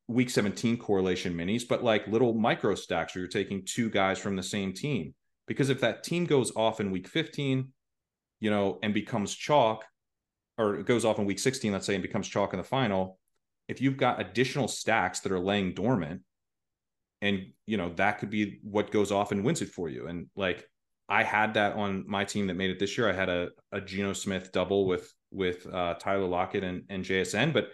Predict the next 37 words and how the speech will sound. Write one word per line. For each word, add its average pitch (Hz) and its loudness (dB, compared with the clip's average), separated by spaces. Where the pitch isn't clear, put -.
even 123 2
heading 120 4
into 107 2
Sunday, 127 2
I 95 2
was 92 -2
like, 92 -4
"I 90 -6
really 113 4
wish 160 4
this 156 -2
wasn't 143 2
my 151 2
only 156 4
<laughs> - -2
path," 208 4
you 160 4
know, 143 2
and 131 2
it 135 4
wasn't, 151 4
it 123 2
wasn't 139 4
enough. 117 2
And 113 2
that 120 2
was - -8
somewhat 120 2
predictable, 107 0
but 98 2
it's 98 0
like, 95 2
man, 127 6
it 98 0
would 127 6
have 123 2
been, 113 2